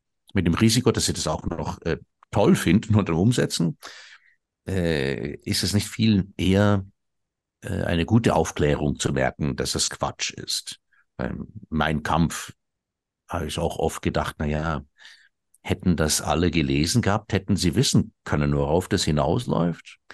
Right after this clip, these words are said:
Hm, offensichtlich hat's keiner gelesen gehabt, aber hat sie dann auch nicht davor bewahrt, den Quatsch mitzumachen. Also, ja,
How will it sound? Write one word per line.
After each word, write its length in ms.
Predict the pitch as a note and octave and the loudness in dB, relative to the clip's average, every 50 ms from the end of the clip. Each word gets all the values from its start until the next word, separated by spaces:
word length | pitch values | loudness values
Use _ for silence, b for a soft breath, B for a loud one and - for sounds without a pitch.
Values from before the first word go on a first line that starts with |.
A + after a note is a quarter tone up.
| B B B B B B B B B _ _ - _ _ _ | B B B B B B B B B _ _ -20 _ _ _
Hm, 340 | - G#2 G2+ G#2 G2+ F#2+ - | -2 -2 0 0 0 0 0
offensichtlich 520 | - F#2 - G#2 F#2+ F#2+ F#2 - - F2+ | 0 0 2 2 2 2 2 0 -2 -2
hat's 220 | E2+ D#2+ - - - | -2 0 0 -2 -4
keiner 360 | - - D2 - C#3+ D3+ A2+ | -2 -2 0 2 2 0 0
gelesen 420 | - C2 B1+ C#2+ D#2 F#2+ G2 A2+ A2+ | 0 -2 0 2 2 2 2 2 2
gehabt, 340 | G#2+ G2+ A2 C3 B2+ - G#2 | 2 2 2 2 0 0 0
aber 180 | F#2 G2 G2 | 0 2 2
hat 120 | G2 G2 - | 0 0 -2
sie 100 | - - | -4 -2
dann 180 | G2 G2 F#2 | 0 0 2
auch 200 | - F#2 F2+ - | 2 2 2 2
nicht 200 | E2+ D2+ - - | 0 -4 -2 -2
davor 340 | - D2 - - D2+ D2 C#2+ | -4 -4 0 0 2 2 2
bewahrt, 520 | C#2+ C#2+ B1 B1+ B1+ B1+ - - - - B B B B B B B _ _ - | 2 0 0 0 0 -2 -2 -4 -10 -14 B B B B B B B _ _ -8
den 140 | C#2 C#2+ | -6 -6
Quatsch 360 | - - - C2 - - - D#2 | -6 -4 -4 -2 -2 -2 -2 -2
mitzumachen. 720 | D2+ D2 - - D#2+ C#2+ C#2 - D2+ C#2 C#2+ A#1+ A#1 - _ _ _ _ _ _ _ _ _ _ - - | -2 -2 -2 -2 0 0 0 -2 -2 -4 -4 -6 -6 -10 _ _ _ _ _ _ _ _ _ _ -18 -8
Also, 540 | - D#2 D#2 C#2+ C#2 D2+ D2+ D2 C#2+ C#2+ C2+ C#2 - _ _ _ _ _ _ _ _ - | -4 -4 -4 -2 0 0 2 2 2 0 -2 -6 -10 _ _ _ _ _ _ _ _ 0
ja, 240 | D#2+ C#2 A1 - | 0 0 0 -2